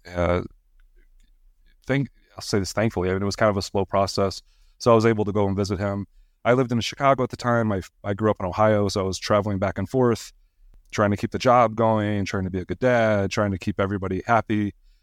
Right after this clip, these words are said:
which was, you know, kind of the paradigm I was in, right? I'm, I'm here for everybody else. And, uh, so, yeah, he was, he was passing away. I, it, it, that had a huge impact on me all on its own. Just, it was a very,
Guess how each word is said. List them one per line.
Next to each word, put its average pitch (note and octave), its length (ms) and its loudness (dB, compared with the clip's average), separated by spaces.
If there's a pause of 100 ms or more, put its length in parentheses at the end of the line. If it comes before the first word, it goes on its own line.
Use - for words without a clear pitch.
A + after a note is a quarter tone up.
(640)
which - 200 -6
was, G#2 240 0
you A#2 120 2
know, F2 100 -4
kind A2 180 2
of G2+ 40 2
the G2+ 80 0
paradigm G#2+ 320 2
I G2+ 80 -2
was G2 120 0
in, A2+ 200 4
right? F#2+ 200 0
I'm, G2 220 -2
I'm F#2+ 100 -6
here G#2 180 2
for A2 140 -2
everybody F#2+ 360 0
else. F#2 400 -4
And, F#2 260 -8
uh, F#2+ 240 0 (920)
so, - 160 -2
yeah, A#2+ 280 6
he C3 140 0
was, C#3+ 240 0
he C3+ 100 0
was C#3+ 120 0
passing B2+ 340 0
away. A#2+ 320 0 (580)
I, A#2+ 260 0 (580)
it, C3+ 180 -4
it, C3+ 160 -8
that D3+ 140 4
had G3+ 120 4
a C#3 40 2
huge B2+ 280 -2
impact B2+ 300 -2
on C#3 60 0
me C3 100 2
all A2 140 4
on A2 100 2
its G2+ 120 -6
own. C3 300 -2
Just, - 280 -6 (420)
it A#2 60 -10
was B2 100 -2
a A#2+ 60 2
very, G#2+ 720 4